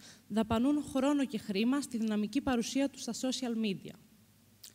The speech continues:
Αξιόλογα παραδείγματα αυτών αποτελούν τα καταστήματα Walmart, Amazon και Target,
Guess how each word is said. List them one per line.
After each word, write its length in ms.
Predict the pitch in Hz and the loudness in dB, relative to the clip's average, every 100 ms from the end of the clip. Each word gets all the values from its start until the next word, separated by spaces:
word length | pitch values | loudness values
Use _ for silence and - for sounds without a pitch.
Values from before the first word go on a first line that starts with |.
| - - _ - - _ - | -20 -20 _ -20 -20 _ -6
Αξιόλογα 580 | 220 - 294 339 330 | -4 2 6 8 6
παραδείγματα 640 | 311 254 240 294 302 277 220 | 6 6 6 4 4 2 0
αυτών 420 | 214 - 294 302 | 0 2 2 2
αποτελούν 460 | 254 247 226 262 | 0 0 2 2
τα 80 | 269 | 2
καταστήματα 800 | 254 220 226 254 254 247 202 170 | 0 -2 -2 2 2 2 0 -2
Walmart, 800 | 170 196 247 285 277 - - - | 0 2 2 2 0 -6 -20 -8
Amazon 440 | - 226 262 226 208 | 0 2 2 2 0
και 120 | 190 - | -2 -2
Target, 400 | 196 220 247 | 0 0 -4